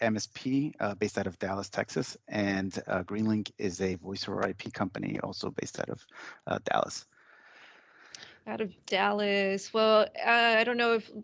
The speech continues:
Speaker 2: our listeners know, but I'm based in Houston, so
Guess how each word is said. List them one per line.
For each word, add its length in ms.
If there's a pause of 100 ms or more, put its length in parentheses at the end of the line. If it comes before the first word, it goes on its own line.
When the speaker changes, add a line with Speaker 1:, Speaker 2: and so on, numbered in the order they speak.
(140)
Speaker 2:
our 160
listeners 600
know, 320
but 320
I'm 240
based 320
in 180
Houston, 840 (480)
so 520